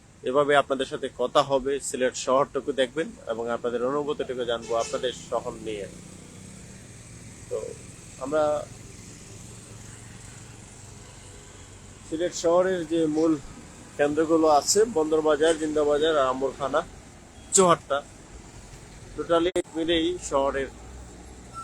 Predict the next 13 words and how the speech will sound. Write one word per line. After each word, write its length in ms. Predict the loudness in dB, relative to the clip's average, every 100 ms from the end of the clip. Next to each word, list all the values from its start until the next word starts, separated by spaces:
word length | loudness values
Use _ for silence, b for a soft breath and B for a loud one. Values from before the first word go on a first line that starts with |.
| -4
একেবারে 460 | -4 -2 0 2 0
প্রাণকেন্দ্র 600 | 0 0 0 -4 -4 -4
বলা 240 | -2 -2 -2
যায়। 240 | -2 -4 -8 -20 -10 -4 -2 0 0 0 2 0 -2 -8 -16 -18 -18 -20 -20 -20 -20 -20 -20 -20 -20 -20 -20 -20 -20 -20 -20 -4
অনেক 220 | 0 0
সেন 240 | 2 2
ভাই 140 | 4 4
কমেন্ট 280 | 4 0 2
করেছেন, 480 | 2 2 2 2 0 -4 -6 -10 -2
"হকার 440 | -2 2 4 4 2
মুক্ত 480 | -2 -4 -6 -4 -4
সিলেট 320 | -4 -4 -4
চাই।" 340 | 0 0 0